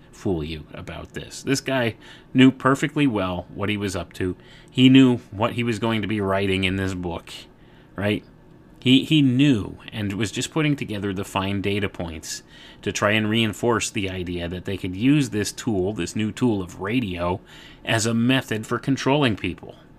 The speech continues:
okay? And, uh, they, they demonstrated it in spades here. And that's, you know, what had been done. Uh, so, anyway, let's, let's read on here.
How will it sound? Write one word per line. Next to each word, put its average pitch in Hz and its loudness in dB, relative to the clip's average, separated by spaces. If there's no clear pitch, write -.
okay? 101 -6
And, 95 -4
uh, 98 -4
they, 104 -6
they 107 -4
demonstrated 95 -2
it 85 -8
in 87 -4
spades 98 -6
here. - -12
And 85 -6
that's, - -6
you 117 -2
know, 87 -6
what 95 -8
had 87 -10
been 85 -10
done. 80 -12
Uh, 76 -8
so, 78 -6
anyway, 87 -4
let's, 107 -2
let's 107 -4
read 101 0
on 85 0
here. 87 -6